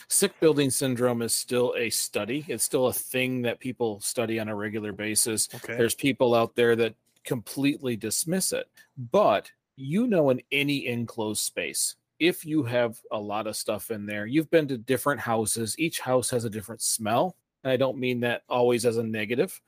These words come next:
Speaker 2: No, you're right,
Speaker 1: Somehow
Speaker 2: it does.
Speaker 1: you can walk into the cleanest house on the, on the block and it smells like bleach or vinegar or, you know, some kind of cleaner. That is off-gassing. That is one of the highest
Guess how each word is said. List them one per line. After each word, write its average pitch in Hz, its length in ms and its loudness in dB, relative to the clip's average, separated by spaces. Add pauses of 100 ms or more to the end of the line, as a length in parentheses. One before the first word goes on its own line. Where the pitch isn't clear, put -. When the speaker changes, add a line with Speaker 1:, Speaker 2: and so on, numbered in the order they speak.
(180)
Speaker 2:
No, 220 220 2
you're 190 200 4
right, 247 80 4
Speaker 1:
Somehow 131 120 2
Speaker 2:
it 135 60 -6
does. 170 480 -4 (260)
Speaker 1:
you 185 140 2
can 202 140 4
walk 151 220 4
into 139 120 4
the 123 100 2
cleanest 139 400 0
house 131 320 -2 (140)
on 131 160 -4
the, 143 200 -8
on 131 200 -2
the 117 80 -4
block 160 420 0
and 120 100 -4
it 110 60 -4
smells 127 380 0
like 123 180 2
bleach 123 640 -4
or 117 220 0
vinegar 123 720 -2
or, 120 420 4
you 175 100 2
know, 131 120 2
some 170 180 4
kind 139 180 2
of 113 120 -2
cleaner. 113 520 -4 (120)
That 143 440 2
is 123 140 -2
off-gassing. 104 680 -2 (280)
That 135 180 4
is 165 440 0 (420)
one 143 400 2
of 160 240 2
the 143 240 2
highest 143 840 -4